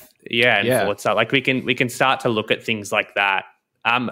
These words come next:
Speaker 1: it, which doesn't make a lot of sense 'cause I think, like, that's a tangible thing that you could look at. And, like, if it wasn't on Series S, like, people understand, like, you're not getting the best of the best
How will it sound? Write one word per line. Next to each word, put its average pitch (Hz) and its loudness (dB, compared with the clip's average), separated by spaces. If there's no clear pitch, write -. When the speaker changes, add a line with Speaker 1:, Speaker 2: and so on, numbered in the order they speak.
Speaker 1:
it, 170 2
which 175 2
doesn't 156 0
make 175 0
a 135 2
lot 117 4
of 107 0
sense 110 -2
'cause 131 -2
I 123 2
think, 120 -2
like, 113 0
that's - -4
a 120 -2
tangible 107 -2
thing 98 -4
that 92 -6
you 95 -8
could 101 -8
look 98 -8
at. 95 -2
And, 104 -4
like, 98 -4
if 127 -2
it - -2
wasn't 117 0
on 107 -4
Series 95 -4
S, 90 -2
like, 107 -4
people 110 -2
understand, 92 -4
like, 90 -10
you're 110 0
not 95 -4
getting 92 -4
the 90 -8
best - -8
of - -20
the 101 -8
best - -6